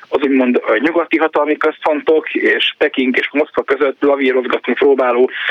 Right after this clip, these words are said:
budapesti kormány azért kicsit nehezebb helyzetben lesz, mint most, amikor a szocdemeké a külügyminisztérium, akik ugyan szintén, ö, szavakban azért néha el tudnak ítélni, meg néha úgymond tudnak csúnyán nézni, fel volt, ö,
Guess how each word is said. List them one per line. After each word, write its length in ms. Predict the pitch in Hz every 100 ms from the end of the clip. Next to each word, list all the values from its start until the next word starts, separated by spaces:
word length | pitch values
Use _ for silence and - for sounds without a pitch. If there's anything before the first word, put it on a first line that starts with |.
| - -
budapesti 440 | 151 - 135 135
kormány 400 | - 156 160 -
azért 280 | 131 147 143
kicsit 240 | - 139
nehezebb 340 | 143 139 131 -
helyzetben 380 | 120 123 113
lesz, 200 | 110 113 -
mint 180 | 107 -
most, 340 | 135 - - - - - - -
amikor 340 | 131 135 139
a 80 | 135
szocdemeké 580 | 170 131 131 123 - 123
a 120 | 110
külügyminisztérium, 840 | 131 139 143 156 - 156 151 165 156
akik 240 | - 127
ugyan 280 | 151 147 147
szintén, 440 | 196 185 135 120 110 - - -
ö, 60 | 120 113 117 113 107 - - - - -
szavakban 560 | 131 127 131 127 117 120
azért 460 | 110 - 131 120
néha 200 | 139 131
el 140 | 131 139
tudnak 360 | 143 131 -
ítélni, 560 | 120 135 139 131 131 135
meg 280 | 123 113 117
néha 280 | 123 120
úgymond 380 | 123 120 120 117 - - -
tudnak 280 | 151 135
csúnyán 380 | - 165 151 135
nézni, 340 | 135 131 127 135
fel 260 | - 135
volt, 280 | 135 135 -
ö, 380 | 156 160 160